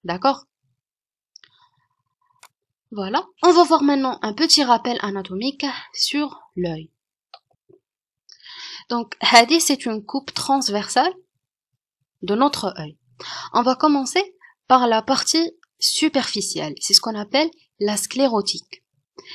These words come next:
La sclérotique, c'est la partie blanche de l'œil. Donc, la partie antérieure de cette sclérotique, هنايا, va nous former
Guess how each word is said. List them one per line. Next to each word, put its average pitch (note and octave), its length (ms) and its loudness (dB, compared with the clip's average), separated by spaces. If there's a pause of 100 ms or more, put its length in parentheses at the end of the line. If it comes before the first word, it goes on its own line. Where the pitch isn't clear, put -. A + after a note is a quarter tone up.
(120)
La G#3+ 120 4
sclérotique, B3 540 2
c'est A#3+ 180 0
la G#3+ 100 0
partie A3+ 300 -4
blanche B3+ 460 0
de G3 100 4
l'œil. D#3+ 320 -2 (1300)
Donc, F#3+ 200 -4 (300)
la A3+ 100 0
partie - 420 4
antérieure B3 640 2
de G#3 100 -4
cette A3 300 -4
sclérotique, G3+ 880 -2 (100)
هنايا, F#3+ 360 -6 (340)
va A3+ 180 4
nous G#3+ 120 -6
former C4+ 400 0